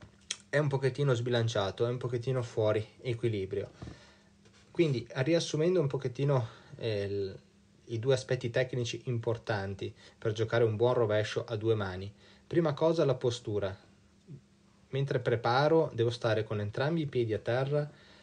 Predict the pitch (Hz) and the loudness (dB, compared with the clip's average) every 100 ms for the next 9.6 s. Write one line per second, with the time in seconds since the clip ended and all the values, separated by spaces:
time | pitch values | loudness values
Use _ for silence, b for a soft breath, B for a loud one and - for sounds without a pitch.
0 | B - 113 107 - 131 131 - 92 90 | B -6 -2 0 0 0 0 -2 -4 -6
1 | - - 104 - 139 - 151 123 117 - | -14 -12 -6 -2 -2 0 2 2 0 -4
2 | 113 113 117 113 113 - - - 104 104 | -4 -2 0 -2 -4 -14 -20 -14 -6 -4
3 | 98 - 98 B B B B 117 113 123 | -4 -8 -10 B B B B -2 0 4
4 | 123 123 117 107 107 113 - 107 101 101 | 4 4 2 2 2 0 -2 -6 -6 -2
5 | 131 139 147 139 139 117 95 104 110 107 | 0 0 0 0 0 0 -4 -10 -6 -4
6 | 110 110 - 110 117 110 B B B B | -2 -2 0 0 0 -2 B B B B
7 | 104 92 82 95 107 - 101 104 110 113 | -10 -8 -8 -6 -4 -2 -2 -2 0 2
8 | 110 107 B B - 101 95 92 87 90 | 2 0 B B -10 -6 -4 -4 -6 -8
9 | 87 87 82 78 71 | -8 -8 -10 -12 -12